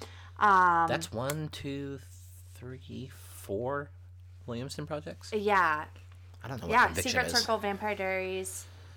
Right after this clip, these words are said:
Speaker 1: Conviction
Speaker 2: Following
Speaker 1: is that show with the
Speaker 2: and
Speaker 1: chick from,
Speaker 2: Tell Me a Story.
Speaker 1: um, Captain America.
Speaker 2: Oh, um,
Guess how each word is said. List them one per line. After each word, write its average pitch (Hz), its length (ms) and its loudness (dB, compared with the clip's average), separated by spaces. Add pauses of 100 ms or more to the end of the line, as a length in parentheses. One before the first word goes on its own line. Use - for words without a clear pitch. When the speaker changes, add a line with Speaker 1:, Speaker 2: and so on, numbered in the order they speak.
Speaker 1:
Conviction 226 260 4
Speaker 2:
Following 202 220 6
Speaker 1:
is 214 60 0
that 220 180 0
show 214 220 2
with 196 200 -2
the 190 60 -2
Speaker 2:
and 165 180 -4
Speaker 1:
chick 190 300 -4
from, 165 580 -2 (120)
Speaker 2:
Tell - 80 -18
Me - 80 -16
a - 20 -12
Story. - 220 -14 (400)
Speaker 1:
um, 165 480 -10 (420)
Captain 180 240 -8
America. 165 380 -10 (580)
Speaker 2:
Oh, 131 720 10
um, 87 640 2